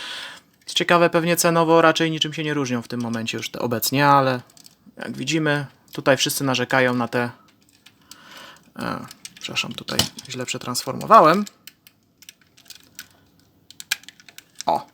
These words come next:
tutaj wchodzi w te bolce. No i mamy tutaj oczywiście porównanie z Ratchetem. Kolorystycznie będę chciał zmieniać do mniej więcej tego, co tu jest, więc, e, będę chciał doprowadzić, więc tak wygląda.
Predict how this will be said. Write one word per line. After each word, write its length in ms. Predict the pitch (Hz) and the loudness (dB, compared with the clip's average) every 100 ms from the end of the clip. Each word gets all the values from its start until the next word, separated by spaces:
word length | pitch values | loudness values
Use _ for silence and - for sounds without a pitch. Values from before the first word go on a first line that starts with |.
| _ - - | _ -10 -2
tutaj 380 | 202 180 170 151 - - - - - - _ - - - - - _ - _ | 2 4 4 0 -12 -20 -20 -20 -20 -20 _ -20 -20 -20 -20 -20 _ -20 _
wchodzi 400 | - - 143 131 | -20 -4 -2 -2
w 60 | 120 | -4
te 120 | 123 | -6
bolce. 360 | 120 - - - - - - - - - | -4 -4 -6 -8 -16 -14 -12 -10 -4 2
No 160 | - - | 2 4
i 80 | 311 | 6
mamy 240 | 262 247 | 8 6
tutaj 260 | 220 208 185 | 2 2 2
oczywiście 480 | 175 165 170 - | 2 -2 -2 -2
porównanie 540 | 156 147 135 135 135 127 | -2 -2 0 0 0 0
z 300 | 120 120 120 | 2 2 4
Ratchetem. 460 | 120 127 - - - - - | 4 2 0 -6 -8 -8 2
Kolorystycznie 640 | 226 240 240 269 - 254 | 8 8 6 2 2 2
będę 220 | 233 233 | 4 2
chciał 300 | 226 226 226 | 2 2 2
zmieniać 520 | 208 214 214 214 - | 0 0 2 0 0
do 160 | 185 196 | 0 0
mniej 180 | 196 185 | 2 0
więcej 360 | 196 190 185 | 0 0 0
tego, 240 | 180 180 180 | 0 0 0
co 100 | 175 | 0
tu 160 | 180 | 2
jest, 220 | 135 127 120 | 4 4 0
więc, 460 | 127 127 - - | -2 -2 -4 -4
e, 140 | 135 131 | -4 0
będę 260 | 139 135 | 0 0
chciał 180 | - 131 | -2 -4
doprowadzić, 540 | 131 131 117 127 - | -4 -4 -4 -6 -6
więc 200 | 90 - | -6 -6
tak 160 | - 147 | -4 -6
wygląda. 560 | 139 131 120 117 160 | -6 -4 -4 -2 -2